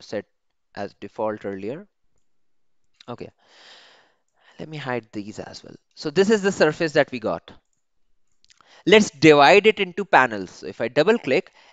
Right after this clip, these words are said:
and type in isotrim, okay, and in isotrim, if I give this surface here,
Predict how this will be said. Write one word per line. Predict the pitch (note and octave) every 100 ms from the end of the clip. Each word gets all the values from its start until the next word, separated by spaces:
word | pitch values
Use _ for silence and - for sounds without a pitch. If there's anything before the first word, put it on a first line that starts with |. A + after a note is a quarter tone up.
| -
and | B2+ B2+ A#2+ A#2+ B2+ F3 _ _ _ _ _ _ _ _ -
type | D3 D3 D3
in | C#3 D3 E3 -
isotrim, | D3 D#3 F#3+ - C#3+ F2 _ _ _ _ _ _ _ _ _ _ _ _ _ _ A2
okay, | C3+ F3 _ _ _ _ _ _ _ _
and | C#3 C#3+ D3+
in | D#3+
isotrim, | D#3+ E3+ G3+ - F3+ F3
if | D#3+
I | D3
give | C#3+ D#3 D#3+
this | E3+ E3
surface | E3+ D#3 - F3
here, | - A2 C#3